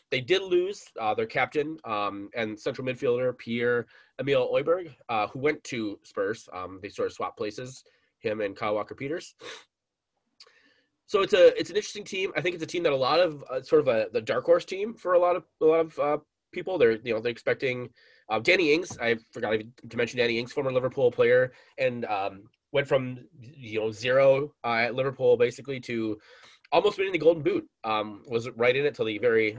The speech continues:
the very last week of the year. The question is: Is can, uh, can Ding, can Ings, um, do that again? Can he sort of, he's younger than Jamie Vardy, but can he turn into sort of that Jamie Vardy-esque, um, you know, all of a sudden he's gonna be a twenty, you know, a,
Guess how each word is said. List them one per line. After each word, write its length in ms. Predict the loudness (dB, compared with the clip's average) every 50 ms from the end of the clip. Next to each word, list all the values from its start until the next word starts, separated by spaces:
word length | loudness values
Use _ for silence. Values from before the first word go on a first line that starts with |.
| -6
the 60 | -6 0
very 180 | 0 2 2
last 220 | 2 0 0 -2 -4
week 140 | -8 -8
of 80 | -6 -6
the 60 | -4
year. 340 | 0 0 2 2 0 0 -4 _ -20 _ _ _ _ _ _ _ _ _ _ _ -8
The 60 | 0
question 300 | 4 4 4 4 4 2
is: 120 | 2 2
Is 120 | -2 -8 -2
can, 340 | 0 2 2 2 0 0
uh, 380 | -2 0 0 0 0 -2 -2 -6 -8 -16 _ _ _ -4
can 220 | -2 0 0 2
Ding, 300 | 2 4 4 4 4 2 -2 -2
can 180 | -2 0 2
Ings, 340 | 2 0 0 -2 -6 -12 -20 -12 -4
um, 500 | 0 0 2 2 0 -2 -4 -10 -14 -12 -4
do 120 | 2 4 4
that 120 | 4 4
again? 380 | 2 2 2 2 2 -2 -6 _ _ _ -8
Can 100 | -6 -4
he 200 | -2 -2 -4 -4
sort 180 | 0 2 2 2
of, 140 | 2 -2 _ _ _ _ _ _ _ _ _ _ _ _ _ _ _
he's 220 | -4 -4 -2 4 6
younger 220 | 6 6 6 4
than 100 | 4 4
Jamie 200 | 2 2 2 4
Vardy, 160 | 4 4 4
but 80 | 2 0
can 100 | -2 -4
he 60 | -2
turn 160 | 0 2 2
into 140 | 2 0 -2
sort 160 | -6 -4 -2
of 40 | 0
that 140 | 0 0 0
Jamie 240 | -2 -4 -4 -2 0
Vardy-esque, 720 | 0 2 2 0 0 0 0 -2 -2 -4 -8 -18 -10 -6
um, 440 | -2 -2 0 0 -2 -4 -10 -16 -20 _ -20 _ -6
you 80 | -4
know, 60 | -2
all 60 | -2 -2
of 60 | -2
a 40 | 0
sudden 180 | -2 0 0
he's 100 | -2 -6
gonna 120 | -6 -6 -2
be 100 | -2 -4
a 60 | -4
twenty, 480 | -4 -2 2 2 2 2 0 -2 -4
you 120 | -4 -2 0
know, 120 | 2 2
a, 40 | 2